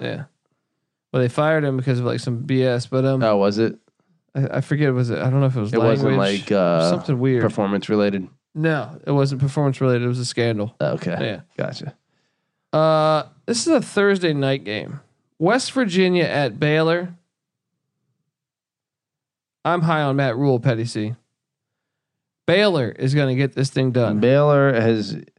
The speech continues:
Speaker 2: I mean, the, the, these are also two teams that have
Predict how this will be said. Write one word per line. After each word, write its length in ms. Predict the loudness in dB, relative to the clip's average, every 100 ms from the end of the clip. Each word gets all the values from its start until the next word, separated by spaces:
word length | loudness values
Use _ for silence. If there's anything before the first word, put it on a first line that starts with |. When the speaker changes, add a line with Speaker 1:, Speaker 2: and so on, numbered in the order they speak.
| -4
Speaker 2:
I 80 | 2
mean, 180 | 4 4
the, 120 | 2
the, 360 | 0 -6 -8 -10 -4
these 240 | 0 4
are 80 | 4
also 480 | 4 2 2 0 -2
two 240 | -4 -2 -2
teams 380 | 0 -2 0
that 100 | -2
have 400 | 0 0 -2 -6